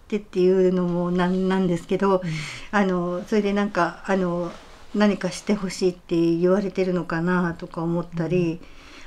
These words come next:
Speaker 2: うん。
Speaker 1: あの、私と息子、<laughs> 息子を、
Speaker 2: うん。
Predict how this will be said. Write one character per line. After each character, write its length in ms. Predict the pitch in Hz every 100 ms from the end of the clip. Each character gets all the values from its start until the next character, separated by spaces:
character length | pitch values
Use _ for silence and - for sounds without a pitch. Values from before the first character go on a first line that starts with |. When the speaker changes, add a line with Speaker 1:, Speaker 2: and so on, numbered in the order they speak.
| -
Speaker 2:
う 40 | 196
ん。 20 |
Speaker 1:
あ 80 | 185
の、 520 | 175 175 170 165 208 - - - - -
私 1300 | 202 202 - - 196 185 180 180 175 175 170 202 190 - - - - - - - - - - - -
と 160 | 208 196
息 260 | 196 190
子、 160 | - - 185
<laughs> 300 | 170 202 214
息 140 | 240 -
子 800 | 277 269 277 269 269 262 262 247
を、 60 | - -
Speaker 2:
う 260 | 277 269
ん。 60 | 220